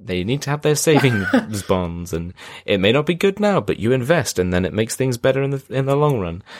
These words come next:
Speaker 1: So you have these weird kind of, like, messages being preached, and, you know, they're going on tour, they're doing all this kind of stuff, and in the background, uh, at one point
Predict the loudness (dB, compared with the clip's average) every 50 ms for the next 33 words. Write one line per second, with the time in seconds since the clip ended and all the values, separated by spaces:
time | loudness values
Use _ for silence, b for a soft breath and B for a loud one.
0 | B B B _ -2 2 4 4 4 2 0 -4 -8 b b b b b b b
1 | b b b b _ _ _ _ _ _ _ 2 2 2 4 4 2 2 4 2
2 | 2 2 2 0 2 2 2 0 0 -4 _ _ _ _ _ -12 -10 -6 -6 -4
3 | -2 -2 -2 -2 -6 -10 -12 _ _ _ _ _ _ _ _ _ -8 -8 -8 -4
4 | -2 -2 -2 -2 -4 B B B B B B B -2 0 0 0 -2 -6 -10 _
5 | _ _ _ _ _ _ _ _ _ _ _ _ _ _ _ _ _ _ _ _
6 | _ _ -2 0 2 2 4 4 4 4 4 4 4 4 2 2 2 2 4 4
7 | 4 4 4 4 2 2 2 2 2 2 0 0 0 0 -2 0 -2 -2 -2 -2
8 | -2 0 0 0 0 -2 -6 B B B B B B 2 4 4 4 2 2 0
9 | 0 0 -2 -6 -6 -4 -4 -4 -6 -8 -10 -10 -12 -16 _ _ _ _ _ _
10 | _ 0 2 4 4 4 4 2 4 4 4 2 2 0 0 0 0 0 0 -4